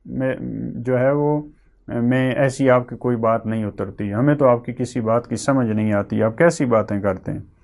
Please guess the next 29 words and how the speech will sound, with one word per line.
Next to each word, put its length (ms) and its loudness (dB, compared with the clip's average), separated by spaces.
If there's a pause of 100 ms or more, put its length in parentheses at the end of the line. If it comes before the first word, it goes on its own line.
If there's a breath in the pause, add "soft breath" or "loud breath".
(380 loud breath)
قلوبنا 520 6
غلف، 360 2
ہمارے 480 0 (140)
دل 360 0
غلاف 420 4
میں 220 -4
ہیں، 260 -14
بند 360 2
ہیں۔ 180 -2 (360 soft breath)
بل 360 2
لعنہم 560 2
اللہ 520 2
بکفرہم، 800 -6 (420 soft breath)
تو 60 -6
یہاں 200 4
فرمایا 500 2
غلاف 400 2
میں 120 -4
نہیں 240 -2
تھے، 280 -8 (220)
تمہیں 160 -4
سمجھ 380 0
آتی 300 4
تھی، 200 -4
اصل 240 2
میں 100 0
وجہ 360 4
کیا 140 8
تھی؟ 220 2